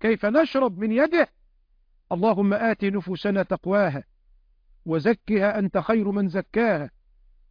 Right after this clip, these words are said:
أنت وليها ومولاها. اللهم يا رب نسألك الهدى والتقى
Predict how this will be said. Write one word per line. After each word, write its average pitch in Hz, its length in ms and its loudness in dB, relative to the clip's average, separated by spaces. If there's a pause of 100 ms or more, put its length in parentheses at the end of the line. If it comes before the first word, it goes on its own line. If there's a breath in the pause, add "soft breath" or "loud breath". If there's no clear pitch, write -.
أنت 233 240 4
وليها 185 540 0
ومولاها. 170 680 -2 (920)
اللهم 208 400 2
يا 208 160 2
رب 180 140 0 (760)
نسألك 214 420 0
الهدى 208 420 2 (680)
والتقى 185 640 2